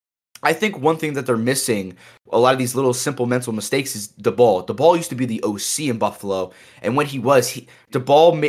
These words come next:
was the O C for Josh Allen and made him into an M V P candidate. Ever since the ball's departure, some of the reads aren't there, turnovers are rampant,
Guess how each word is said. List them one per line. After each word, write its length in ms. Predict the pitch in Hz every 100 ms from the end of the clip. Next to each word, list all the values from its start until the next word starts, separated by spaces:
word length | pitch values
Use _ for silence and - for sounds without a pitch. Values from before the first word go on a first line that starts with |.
| -
was 160 | 131 123
the 100 | 123
O 80 |
C 240 | 127 - 131
for 140 | 127
Josh 360 | 127 107 104 -
Allen 240 | 117 117
and 80 | 107
made 120 | 120
him 100 | 120
into 160 | 113 110
an 80 | -
M 120 | 135
V 140 | 151 160
P 160 | -
candidate. 520 | 107 131 131 104 95 - - -
Ever 160 | 151
since 200 | 165 170
the 100 | 135
ball's 260 | 127 135 135
departure, 460 | 113 - 127 -
some 160 | 107 135
of 80 | 110
the 80 | 98
reads 360 | 104 131 123
aren't 300 | 127 120 110
there, 500 | 117 107 107 107 107 - - _
turnovers 540 | - 143 139 135 131 123
are 140 | 113
rampant, 720 | 104 113 123 123 113 110 113